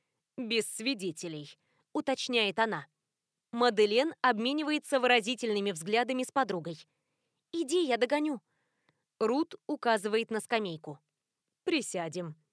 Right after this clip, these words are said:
распоряжается жена пастора, и Маделен послушно садится. "Тебе по-прежнему нравится здесь?" — интересуется Рут. "Да", — кивает в ответ Маделен. "Это хорошо. А когда закончится год практики в Юшере,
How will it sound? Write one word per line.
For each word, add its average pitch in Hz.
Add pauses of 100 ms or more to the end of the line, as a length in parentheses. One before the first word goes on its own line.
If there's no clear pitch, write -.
(220)
распоряжается 233
жена 214
пастора, 180 (340)
и 262
Маделен 226
послушно 233
садится. 165 (1000)
"Тебе 196
по-прежнему 247
нравится 196
здесь?" — 175 (360)
интересуется 233
Рут. 175 (500)
"Да", — 294 (340)
кивает 247
в 220
ответ 233
Маделен. 226 (520)
"Это 208
хорошо. 214 (480)
А 240
когда 226
закончится 233
год 208
практики 214
в 175
Юшере, 190